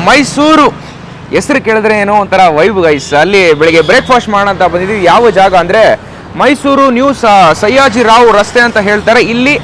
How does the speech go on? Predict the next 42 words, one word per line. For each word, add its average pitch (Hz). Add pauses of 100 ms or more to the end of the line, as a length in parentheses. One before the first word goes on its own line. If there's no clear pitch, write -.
(380)
ಮೈಲಾರಿ 277
ಅಗ್ರಹಾರ 233
ಅನ್ನೋ 233
ಒಂದು 190
ಹೋಟೆಲ್ಗೆ 226
ಬಂದಿದ್ದೀನಿ 185
ಗೈಸ್. 147 (520)
ಮೈಸೂರು 247
ಅಂದಿದ 233
ತಕ್ಷಣ 220
ಈ 226
ಮೈಲಾರಿ 220
ದೋಸೆಗಳು 214
ಸಿಕ್ಕಾಪಟ್ಟೆ 208
ಪಾಪ್ಯುಲರ್. 202
ಯಾರೇ 226
ಕೇಳಿದ್ರು 226
ನಾವೇ 214
ಫಸ್ಟು, 220
ನಾವೇ 208
ಫಸ್ಟ್ 214
ಅಂತ 202
ಹೇಳ್ತಾ 185
ಇದ್ದಾರೆ. 170 (400)
ಇಲ್ಲಿ 285
ಕೇಳಿದ್ರು 277
ಇವರು 277
ನಾವೇ 254
ಫಸ್ಟ್ 226
ಅಂತ 226
ಹೇಳ್ತಾರೆ. 190
ಯಾಕಂದ್ರೆ 240
ಅರವತ್ತು 240
ವರ್ಷದಿಂದ 233
ಮಾಡ್ಕೊಂಡು 208
ಬರ್ತಾರೆ 190
ಗೈಸ್. 160
just 240 (200)
ಎರಡೇ 262
ಐಟಮು, 240 (180)
just 254
ಇಡ್ಲಿ 254